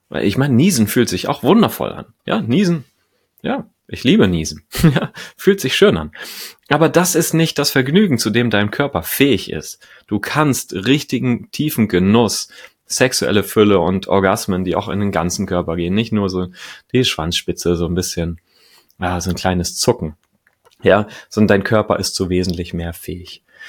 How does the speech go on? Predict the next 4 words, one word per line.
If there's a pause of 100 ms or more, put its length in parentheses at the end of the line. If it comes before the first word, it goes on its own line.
(360)
So, (360)
ähm, (1600)
ja, (320)
die